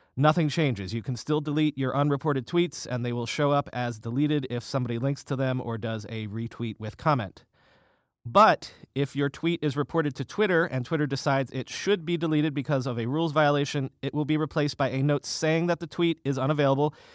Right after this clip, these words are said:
because it violated Twitter's rules. This note will appear on the tweet's page itself and on the account page of the person who posted it for fourteen days after Twitter takes down the tweet.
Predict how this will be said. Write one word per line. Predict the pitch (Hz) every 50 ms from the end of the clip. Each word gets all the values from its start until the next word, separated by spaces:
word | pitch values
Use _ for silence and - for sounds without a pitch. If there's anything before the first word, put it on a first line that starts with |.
| - - - - -
because | - 123 110 113 107 127
it | 117
violated | 92 107 101 104 110 110 113 117 110
Twitter's | - 127 117 123 120 127
rules. | 160 185 185 151 107 87 90 - - _ - - - - - - _ _ -
This | 147 196 - 185
note | 185 208 214 -
will | - 185 143
appear | 156 - - - 208 214 220
on | - 170 165
the | 160 151
tweet's | - - 175 165 - -
page | - 185 160 156 135 - -
itself | 139 135 - - - - 175 160 160 - -
and | - 135 151 170 180 202 214 196
on | - - 165 165 165 160
the | 156 151
account | 147 - - 185 190 196 -
page | - 190 170 160 143
of | 143 131
the | 135
person | - - 143 135 - 143
who | 131 120
posted | - - 175 185 196 - - 143 127
it | 123 - -
for | - 131
fourteen | 120 - - - 170 196 - - 196 185 185
days | 175 156 131 131 135 123
after | - 123 123 - 127 117
Twitter | - - 127 113 120
takes | 113 - 127 107 -
down | - 117 110 104
the | 104 101
tweet. | - - 196 185 127 - _ -